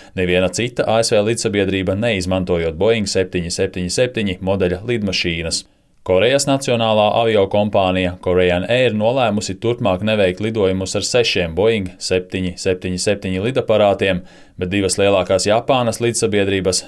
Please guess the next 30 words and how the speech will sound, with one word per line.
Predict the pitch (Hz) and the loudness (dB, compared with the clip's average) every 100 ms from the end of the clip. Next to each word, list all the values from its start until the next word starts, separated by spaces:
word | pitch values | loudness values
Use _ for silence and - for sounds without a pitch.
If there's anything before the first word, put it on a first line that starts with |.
| 101 | -8
Japan | 92 90 98 92 | -6 -2 0 0
Airlines | 98 127 123 104 95 101 | 0 2 2 0 -2 -6
un | 95 | -4
All | 98 98 92 | 0 2 2
Nippon | 110 123 123 113 | -2 -2 -4 0
Airways, | 120 117 107 95 - | 2 4 2 2 -4
pārtraukušas | - 104 113 113 101 101 92 90 - | 0 2 4 2 2 -4 -6 -6 -8
sešdesmit | - 104 98 92 98 92 | -2 -2 -2 -6 -6 -6
divu | 92 113 92 | -4 -4 -4
šī | - 95 104 | -4 -2 0
modeļa | 104 107 92 85 | 2 2 0 -2
lidmašīnu | 95 92 - 82 87 113 | -4 -4 -4 -4 -4 -4
izmantošanu. | 113 95 87 85 82 87 82 - - - - - - | -2 -2 -2 -4 -4 -6 -8 -10 -20 -20 -20 -16 0
Jau | 127 135 | 2 4
agrāk | 120 95 85 | 4 2 2
Boeing | 92 95 90 87 | 2 2 2 0
septiņi | 98 92 - 90 82 | 0 0 -2 -4 -4
septiņi | - 92 92 90 87 | -2 -2 -2 -6 0
septiņi | 107 107 104 104 | -2 0 -2 0
lidaparātiem | 139 143 123 110 101 101 95 | 0 0 2 2 2 0 0
ir | 120 | -2
bijušas | 110 117 98 92 | -2 -2 -4 -2
problēmas | 110 107 98 87 87 123 | 0 2 2 2 0 -2
ar | 120 | -2
dzinējiem. | 135 135 110 92 92 87 - - - - - | 0 2 2 2 0 -2 -10 -20 -20 -20 -2
Pērn | 95 92 92 | 2 2 4
decembrī | 120 143 143 120 110 92 | 2 2 0 2 -2 -2
Japan | - 92 110 123 | -6 0 0 2
Airlines | 131 123 107 101 | 2 2 0 0
lidmašīnai | 123 117 - 98 87 | -2 0 -2 0 0